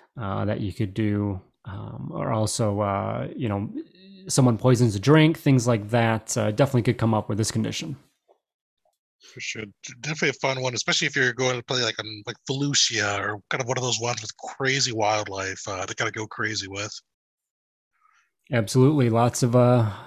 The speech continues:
Speaker 1: poisonous dangers there. Uh, next is, uh, prone. Prone is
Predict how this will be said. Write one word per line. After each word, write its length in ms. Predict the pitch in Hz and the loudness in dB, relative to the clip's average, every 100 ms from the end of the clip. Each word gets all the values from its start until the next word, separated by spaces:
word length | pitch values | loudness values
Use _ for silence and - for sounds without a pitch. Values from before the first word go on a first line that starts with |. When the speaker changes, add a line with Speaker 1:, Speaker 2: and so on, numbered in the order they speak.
| - _ - | -20 _ 2
Speaker 1:
poisonous 420 | 170 151 156 117 | 6 8 8 8
dangers 440 | 135 131 120 113 - | 6 6 6 2 -2
there. 640 | 127 95 104 98 95 90 _ _ _ _ _ - _ _ - - | -8 -2 0 2 0 -4 _ _ _ _ _ -20 _ _ -20 -2
Uh, 520 | 147 135 135 131 139 - | 4 6 8 6 4 0
next 720 | 175 143 160 202 - - - 170 | 2 6 6 4 -2 -6 -8 -12
is, 580 | 170 175 156 143 - - | -4 4 6 4 2 0
uh, 200 | 139 123 | 2 0
prone. 720 | - - 170 160 160 185 185 - _ _ - | -2 2 6 8 10 8 4 -2 _ _ 2
Prone 400 | 170 175 185 190 | 6 8 10 8
is 920 | 190 170 156 151 135 - - - - | 4 4 6 6 4 -2 -2 -4 -8